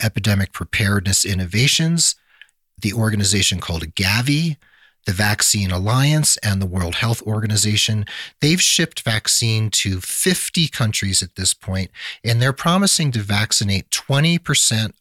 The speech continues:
of the population of low and middle income countries by the end of the year. Now, compare that,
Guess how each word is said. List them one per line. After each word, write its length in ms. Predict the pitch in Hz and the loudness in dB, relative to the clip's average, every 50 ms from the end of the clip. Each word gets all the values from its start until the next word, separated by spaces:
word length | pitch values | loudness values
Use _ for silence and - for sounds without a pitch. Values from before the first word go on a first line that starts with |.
| - - | -6 -2
of 300 | 107 107 104 101 101 - | 0 2 2 0 0 -4
the 80 | 104 | -6
population 720 | - - 113 104 101 - 113 104 98 98 98 - - 98 95 | -4 0 0 0 0 0 -2 0 0 2 2 2 2 2 0
of 140 | 92 87 92 | -2 -2 -2
low 260 | 98 101 101 98 101 | -2 0 0 0 0
and 140 | 95 98 95 | 0 0 0
middle 280 | 98 92 92 98 - - | 0 0 -2 -4 -4 -4
income 380 | 101 92 92 - - 101 92 92 | -6 -6 -4 -4 -4 -4 -4 -2
countries 420 | - - 95 95 - 95 90 90 | -2 -4 -2 -2 -2 -2 -2 -2
by 200 | - - 90 90 | -2 -2 -4 -2
the 200 | 87 90 85 80 | -2 -4 -4 -2
end 180 | - 90 90 87 | -4 -4 -2 -4
of 120 | 85 80 | -6 -6
the 60 | 85 82 | -6 -8
year. 440 | 80 87 90 90 82 - - - - - - - - - - - - | -6 -4 -4 -4 -4 -4 -8 -12 -14 -12 -10 -10 -10 -10 -12 -12 -6
Now, 360 | - 117 113 110 110 107 104 _ _ _ _ - _ _ - | -4 -2 0 0 -2 -2 -4 _ _ _ _ -20 _ _ -8
compare 520 | - - 120 110 - - 165 190 226 254 214 | -2 0 0 0 0 0 2 2 4 4 2
that, 380 | 123 95 78 92 110 - - | 2 0 0 0 0 -2 -4